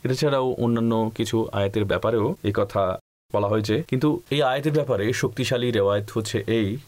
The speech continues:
যে সর্বশেষ আয়াতে মোবারকা হচ্ছে এটাই। এখন এরপরে একটি খুবই দীর্ঘ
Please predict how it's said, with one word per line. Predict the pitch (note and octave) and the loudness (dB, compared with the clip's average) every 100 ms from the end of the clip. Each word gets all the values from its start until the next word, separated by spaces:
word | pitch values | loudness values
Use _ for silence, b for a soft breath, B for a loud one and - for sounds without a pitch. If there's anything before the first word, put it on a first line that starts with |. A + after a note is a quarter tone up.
| G#2+ | -4
যে | A2+ G2 F#2 - | 0 0 -2 -4
সর্বশেষ | C3 B2 B2 C3+ B2 A2+ | -4 -2 -2 -2 -4 -2
আয়াতে | G#2+ A2+ | -2 0
মোবারকা | A2 A2 G#2 A2+ | 2 2 0 -2
হচ্ছে | B2 G#2 - D3 D3 - | -2 -4 -4 -4 -4 -6
এটাই। | F2+ F#2+ F2 F2 G2+ _ _ _ _ _ _ _ _ _ _ _ _ | -2 -2 -2 -6 -16 _ _ _ _ _ _ _ _ _ _ _ _
এখন | - C3 E3 | -2 0 0
এরপরে | D3+ D3+ D#3 - | 0 0 0 0
একটি | B2+ - C3+ | -2 -2 -4
খুবই | - - B2+ B2+ | -4 -4 -2 -2
দীর্ঘ | A2+ G#2+ A2 | 0 0 2